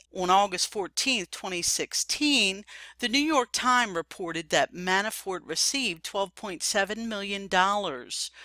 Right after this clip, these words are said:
over five years from the Ukrainian Party of Regions. That's a political party in the Ukraine. August seventeenth, twenty sixteen,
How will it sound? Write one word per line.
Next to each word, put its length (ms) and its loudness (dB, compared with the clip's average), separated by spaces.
over 240 -2
five 360 2
years 320 -6
from 300 -4
the 80 -8
Ukrainian 720 -2
Party 440 -4
of 160 -12
Regions. 680 -8
That's 220 -2
a 60 -2
political 600 -2
party 460 -4
in 100 -8
the 80 -12
Ukraine. 720 -6
August 340 0
seventeenth, 800 2
twenty 300 -4
sixteen, 800 -4